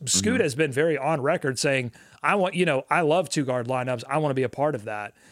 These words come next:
Speaker 2: Right.
Speaker 1: And, you know, but playing with someone that has the potential to lift this team into playoff contention and possible championship contention, I just can't see him,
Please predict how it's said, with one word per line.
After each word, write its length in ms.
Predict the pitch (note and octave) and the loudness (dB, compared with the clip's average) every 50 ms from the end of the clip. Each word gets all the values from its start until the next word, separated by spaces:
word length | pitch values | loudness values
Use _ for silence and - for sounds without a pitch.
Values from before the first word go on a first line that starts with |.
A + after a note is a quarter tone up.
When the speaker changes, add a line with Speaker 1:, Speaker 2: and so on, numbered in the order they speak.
| - - - _ - - | -20 -20 -20 _ -16 -8
Speaker 2:
Right. 240 | - - E2 B1+ - | -2 -2 0 0 2
Speaker 1:
And, 160 | D3+ D#3+ E3+ | 0 0 0
you 140 | E3 E3+ F#3+ | 0 0 0
know, 220 | F#3 D#3 C3 C3 - | 2 2 0 -2 -4
but 200 | D3 - G3+ F3 | -6 -8 -8 -6
playing 280 | - E3 G3 G#3 F3+ C#3+ | -2 0 0 0 2 2
with 200 | C3+ E3 G3 F3+ | 2 2 2 2
someone 480 | - - E3+ C#3+ C3+ C3 C3+ C3 B2+ C3 | 2 2 0 0 0 -2 -2 -2 -2 -2
that 140 | C3 A#2+ | -2 -2
has 240 | A2+ D#3+ E3 D#3 B2+ | 0 0 0 0 0
the 60 | C3+ | -2
potential 680 | B2 B2+ A2 - - D3 D3+ C3 - D3 C3+ C3 B2 A2+ | -4 -6 -6 -2 -2 -2 -2 0 0 0 0 0 0 -2
to 120 | - - | -2 -2
lift 300 | C#3 A#2+ B2+ C#3 C3+ - | -2 0 0 -2 -2 -2
this 220 | - C3+ A#2+ - - | -2 -2 -2 -2 -2
team 380 | - D#3 C#3+ C#3 C3+ B2+ A#2+ - - - - _ _ _ - | -2 -2 -2 -2 -2 -4 -8 -10 -14 -20 -20 _ _ _ -2
into 340 | D#3+ E3 E3 E3 - - D3+ | 0 0 0 0 -2 -4 -6
playoff 500 | - - - D#3 D3 D3 C#3 C3+ B2+ - | -4 -2 -2 0 0 2 0 0 -2 -4
contention 540 | - C#3+ A#2+ - C#3 C3+ C3 - - C#3 B2+ | -4 -6 -4 -4 -4 -4 -4 -4 -4 -4 -4
and 160 | B2 A#2+ A2 | -6 -8 -6
possible 440 | - B2+ C3 B2 - - B2 B2 A#2+ | -6 -4 -4 -4 -4 -4 -4 -4 -4
championship 720 | A2 - C3 B2+ B2 A2+ C3 B2 A2+ - - C3+ A#2 - | -6 -6 -6 -6 -6 -6 -6 -6 -6 -4 -4 -6 -6 -6
contention, 500 | - A#2 - - B2+ B2 - - A#2+ G#2+ - - - - - - - _ - | -8 -10 -6 -6 -6 -6 -4 -6 -6 -6 -8 -12 -20 -20 -20 -20 -20 _ -2
I 140 | G3+ B3+ A#3+ | 0 0 2
just 240 | D3+ E3+ D#3 - - | 2 2 0 0 0
can't 240 | E3+ E3+ D#3+ D3+ - | 0 0 0 0 0
see 260 | - - D#3 D#3 C3+ | 0 0 0 0 0
him, 400 | A#2 C#3 C#3 C3 B2+ B2 B2 | 0 0 0 0 0 -2 -4